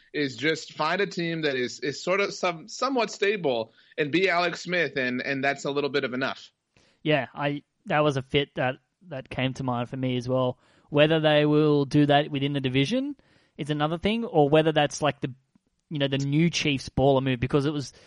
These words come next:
Speaker 2: trading up for Mahomes was a, a real ballsy move. Um, so maybe Andy Reid is, like, being ballsy here and says, "Yeah, all right, we don't rate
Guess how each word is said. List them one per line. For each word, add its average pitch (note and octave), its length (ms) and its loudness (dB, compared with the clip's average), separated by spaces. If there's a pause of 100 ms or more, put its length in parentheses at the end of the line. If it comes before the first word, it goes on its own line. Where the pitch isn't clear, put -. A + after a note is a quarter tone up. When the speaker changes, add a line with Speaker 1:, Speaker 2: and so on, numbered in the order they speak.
(140)
Speaker 2:
trading F#3 320 2
up F3 100 -2
for E3 80 -8
Mahomes D3+ 460 4
was C#3 140 -2
a, C#3 120 2
a C3 160 0
real C#3+ 200 4
ballsy C3+ 420 4
move. B2+ 400 4 (340)
Um, C3 200 -6
so C#3+ 100 -6
maybe C#3+ 320 2
Andy C#3+ 220 2
Reid C3+ 320 4
is, C3 120 -2
like, B2+ 240 -2 (320)
being D3 280 2
ballsy C#3+ 360 6
here C#3 200 4
and C#3+ 100 0
says, C3 300 0
"Yeah, D3 260 4 (120)
all G3+ 60 4
right, C3+ 220 4 (280)
we F#3+ 160 4
don't E3+ 160 4
rate C3 180 -2